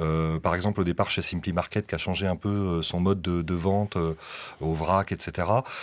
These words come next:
où on va laisser exister, si vous voulez, la vie à l'intérieur du silence. C'est-à-dire qu'on va plutôt partir,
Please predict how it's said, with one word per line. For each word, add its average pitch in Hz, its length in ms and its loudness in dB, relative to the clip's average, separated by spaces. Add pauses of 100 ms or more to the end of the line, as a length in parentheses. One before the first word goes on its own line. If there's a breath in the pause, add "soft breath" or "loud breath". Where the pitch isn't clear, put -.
(120)
où 104 140 4
on 104 60 8
va 104 160 8
laisser 110 300 6
exister, 104 540 2
si 113 140 -4
vous 92 80 -4
voulez, 95 180 2
la 98 140 4
vie 110 240 0
à 101 60 4
l'intérieur 98 400 2
du 92 120 -6
silence. 87 440 -2
C'est-à-dire 87 360 -2
qu'on 90 240 0
va 95 140 2
plutôt 131 300 0
partir, 113 540 0